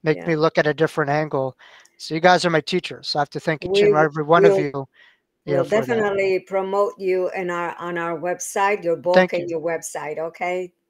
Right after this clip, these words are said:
Speaker 2: Thank you very much, Jacob.
Speaker 1: Appreciate it.
Speaker 2: Okay.
Speaker 1: And so
Speaker 2: Thank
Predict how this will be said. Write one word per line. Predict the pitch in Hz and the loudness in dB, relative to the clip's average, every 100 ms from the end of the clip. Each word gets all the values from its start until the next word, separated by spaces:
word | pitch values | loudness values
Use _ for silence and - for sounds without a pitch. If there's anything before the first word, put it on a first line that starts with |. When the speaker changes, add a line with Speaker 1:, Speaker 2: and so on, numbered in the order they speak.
| _ | _
Speaker 2:
Thank | 196 208 202 | -6 -6 -4
you | 190 160 | -6 -4
very | 196 202 185 | -2 0 -2
much, | 151 143 - - | -6 -10 -14 -14
Jacob. | - - - | -14 -14 -4
Speaker 1:
Appreciate | 175 175 - 156 139 | 0 2 0 -2 -2
it. | 131 - _ _ _ - | -4 -12 _ _ _ -16
Speaker 2:
Okay. | - - 151 | -14 -12 -10
Speaker 1:
And | 143 | -8
so | - 180 170 | 4 6 8
Speaker 2:
Thank | 160 | 6